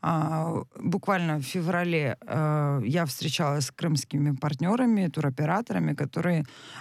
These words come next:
а, предлагали очень конкурентные цены по сравнению с той же Турцией и Египтом. И, а, я позволю себе отметить, что даже Таиланд, а, готов ехать и поехал в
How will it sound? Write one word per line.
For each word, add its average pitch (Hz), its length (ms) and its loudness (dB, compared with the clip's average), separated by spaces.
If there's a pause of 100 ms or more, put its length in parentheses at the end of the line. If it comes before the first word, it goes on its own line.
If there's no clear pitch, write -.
а, 156 280 2
предлагали 165 680 2
очень 160 400 2
конкурентные 151 880 0
цены 233 440 2
по - 100 -6
сравнению 156 540 2
с 127 100 -4
той - 140 -2
же 135 240 0 (240)
Турцией 214 540 0
и - 100 0
Египтом. 175 680 2
И, 170 540 2 (360)
а, 156 280 2
я 151 680 2
позволю 170 400 2
себе 147 440 0
отметить, 190 640 0
что 160 560 0 (120)
даже 170 440 2 (140)
Таиланд, 165 720 0 (440)
а, 156 260 0
готов 156 520 0
ехать 165 460 0
и 208 100 0
поехал 170 580 0
в 127 140 -4